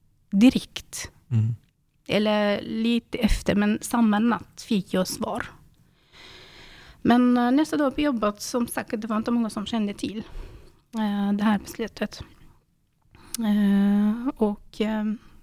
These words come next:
Speaker 1: ja, sen blev det hela liksom
Speaker 2: Sen bara es-, eskalerade det,
Speaker 1: Ja,
Speaker 2: liksom
Speaker 1: ja, ja.
Speaker 2: spred
Speaker 1: Det är
Speaker 2: sig
Speaker 1: fler
Speaker 2: till
Speaker 1: och
Speaker 2: slut.
Speaker 1: fler som,
Speaker 2: Mm.
Speaker 1: eh,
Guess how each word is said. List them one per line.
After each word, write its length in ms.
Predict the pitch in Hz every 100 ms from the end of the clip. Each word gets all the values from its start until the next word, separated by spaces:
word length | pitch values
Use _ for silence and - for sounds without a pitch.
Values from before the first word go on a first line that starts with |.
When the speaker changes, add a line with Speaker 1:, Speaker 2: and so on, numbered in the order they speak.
| -
Speaker 1:
ja, 200 | 262 302 349
sen 640 | - 311 294 277 277 285 285 -
blev 340 | 277 247 247 220
det 80 | 240
hela 280 | 233 214
liksom 440 | 190 - 208 202 202 - - _
Speaker 2:
Sen 280 | - 123 120
bara 200 | 123 113
es-, 260 | 110 110 -
eskalerade 760 | 120 - - 123 143 104 107 104
det, 120 | 110
Speaker 1:
Ja, 300 | 110 113 113
Speaker 2:
liksom 180 | - 113
Speaker 1:
ja, 100 | -
ja. 80 |
Speaker 2:
spred 180 | - 123
Speaker 1:
Det 60 | 202
är 40 |
Speaker 2:
sig 140 | - 120
Speaker 1:
fler 120 | 240
Speaker 2:
till 60 |
Speaker 1:
och 60 | 226
Speaker 2:
slut. 180 | - 226
Speaker 1:
fler 140 | 202
som, 440 | 202 202 190 190 208 110 110 110 -
Speaker 2:
Mm. 540 | 226 208 202 202 202
Speaker 1:
eh, 80 | 196